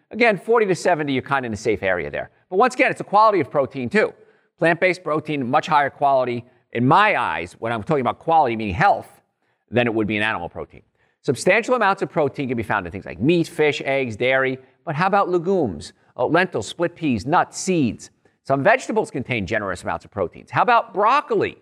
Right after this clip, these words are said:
loaded with protein? Forty grams of protein is not a large amount of food. That's the equivalent. How much is forty grams of protein?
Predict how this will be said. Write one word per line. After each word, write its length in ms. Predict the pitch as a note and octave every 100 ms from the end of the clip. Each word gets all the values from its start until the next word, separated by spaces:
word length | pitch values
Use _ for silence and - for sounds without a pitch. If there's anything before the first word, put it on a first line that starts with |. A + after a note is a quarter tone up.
| _ -
loaded 280 | C#4+ D#4+
with 140 | C4+ -
protein? 460 | F3 D3 - E2 - _ _ _ _ _ _
Forty 360 | - A#3+ C#4
grams 280 | A3+ A#3 G#3
of 80 | G3+
protein 540 | G3+ E3+ - D#3+ D3+
is 240 | - B2 A#2+
not 300 | C#3 E3+ E3+
a 40 |
large 320 | D3 C#3+ C#3+
amount 280 | C3+ A#2+ B2+
of 60 | A2
food. 440 | F#3+ F#3+ F#2+ - _ _ _ _ _ _
That's 280 | B2 D#3 -
the 100 | C4
equivalent. 500 | B3+ B3+ B2 G2+ F2+
How 140 | A3
much 180 | C#4+ A#3+
is 80 | A3+
forty 200 | A3 G3+
grams 220 | G#3+ G#3
of 60 |
protein? 380 | A#3+ C#4 - -